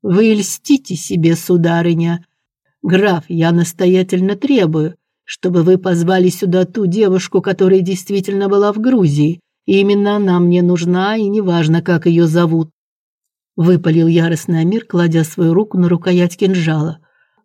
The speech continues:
«Да какая такая другая девушка? Я не понимаю вас!» воскликнул уже в истерике граф. «Мне нужна русоволосая девушка лет восемнадцати, среднего роста»,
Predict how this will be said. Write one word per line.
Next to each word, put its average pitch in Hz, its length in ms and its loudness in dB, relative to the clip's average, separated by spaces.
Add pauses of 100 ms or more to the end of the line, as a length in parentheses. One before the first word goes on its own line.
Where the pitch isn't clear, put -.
«Да 175 220 0
какая 220 500 0
такая 220 420 -4
другая 226 520 0
девушка? 208 440 -2
Я 190 240 -2
не 220 140 -4
понимаю 285 720 2
вас!» 269 520 -2 (480)
воскликнул 175 680 -2
уже 175 280 0
в 165 100 0
истерике 233 600 -2
граф. 175 360 0 (1200)
«Мне 165 260 2
нужна 170 380 2
русоволосая 175 720 -2
девушка 180 480 -2
лет 160 200 0
восемнадцати, 180 840 -4 (340)
среднего 175 560 2
роста», 185 460 -4